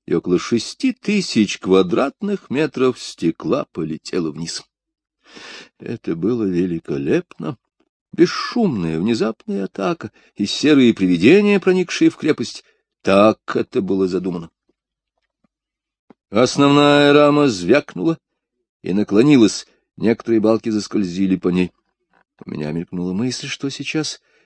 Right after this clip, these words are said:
и мы последуем за всем тем стеклом, которое теперь со звоном билось внизу, где все звуки сливались в одну громкую какофонию. Затем гравитатор заискрил, сделал последний рывок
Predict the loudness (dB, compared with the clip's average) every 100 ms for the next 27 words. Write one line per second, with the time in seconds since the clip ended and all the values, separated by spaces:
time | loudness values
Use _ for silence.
0 | -12 -4 0 0 0 -2 0 2 2 2
1 | 0 4 4 4 4 2 0 -6 -6 4
2 | 6 4 0 -6 -2 -2 0 -2 0 0
3 | 4 4 4 2 2 2 0 -4 -2 0
4 | -2 -4 -12 0 2 2 4 4 2 0
5 | 2 0 2 4 6 6 4 2 0 0
6 | 2 2 2 -2 -4 -4 -12 -10 -6 -4
7 | -4 -6 _ _ _ _ _ _ -6 -4
8 | 2 4 4 4 2 2 2 2 0 -8
9 | _ _ _ _ -16 -8 -8 -8 -4 -2
10 | 0 -4 _ _ _ _ _ _ _ -14
11 | -10 2 4 4 0 -2 4 4 4 2
12 | 4 2